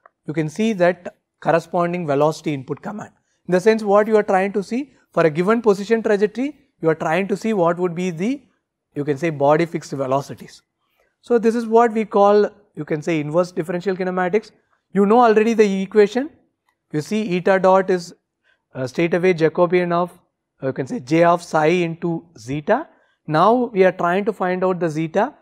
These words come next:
So obviously what one usually you see, this is known and this is actually, like, known and this is what unknown. So you take the inverse of this.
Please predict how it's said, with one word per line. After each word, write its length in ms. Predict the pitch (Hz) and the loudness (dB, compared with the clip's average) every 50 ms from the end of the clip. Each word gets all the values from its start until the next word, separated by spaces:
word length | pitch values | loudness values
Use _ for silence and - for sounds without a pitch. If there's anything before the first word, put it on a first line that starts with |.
| _ _ _ _ | _ _ _ _
So 140 | - - 165 | 2 4 4
obviously 400 | 156 170 170 190 190 185 214 208 | 4 6 4 2 2 2 -2 -2
what 280 | 185 175 175 190 185 | 2 2 2 2 0
one 320 | 185 175 170 170 175 180 - | 0 -4 -4 -4 -4 -10 -12
usually 520 | - 156 151 165 156 - 185 175 185 190 185 | -12 -10 -8 -8 -6 -6 -4 -4 -2 -2 -2
you 140 | 175 165 | -4 -6
see, 340 | 160 - - 208 247 302 - _ _ _ _ _ | -6 -6 -6 -4 -4 -4 -6 _ _ _ _ _
this 160 | _ 147 147 147 | _ -6 -4 -2
is 160 | 185 185 190 | -4 -4 -2
known 340 | 190 190 190 214 269 311 330 _ _ _ _ _ _ _ | -2 0 0 0 0 -2 -6 _ _ _ _ _ _ _
and 160 | 143 139 139 | -6 -4 -2
this 120 | 147 160 | -2 -4
is 200 | 165 180 185 185 | -4 -4 -4 -2
actually, 300 | 202 175 160 - 190 185 | -2 -4 0 0 -2 0
like, 140 | 185 180 170 | 0 -2 -2
known 320 | 170 165 170 196 247 277 - _ _ _ _ | -2 -4 -4 -4 -6 -8 -12 _ _ _ _
and 160 | - 147 147 | -6 -6 -4
this 120 | 143 156 151 | -4 -4 -6
is 120 | 165 165 | -6 -6
what 260 | 151 156 165 165 160 | -2 0 0 0 0
unknown. 360 | 156 139 143 151 175 226 294 302 _ _ _ _ | -4 -8 -6 -6 -6 -6 -6 -10 _ _ _ _
So 140 | _ - 143 | _ -10 -10
you 120 | 143 143 | -10 -8
take 240 | 139 - 165 160 156 | -4 -4 -4 -2 -2
the 120 | 170 156 | -4 -4
inverse 320 | 143 143 151 151 165 160 165 | -4 -4 0 0 0 2 0
of 180 | 160 143 123 | -2 -4 -4
this. 200 | 113 117 104 - | -10 -14 -14 -16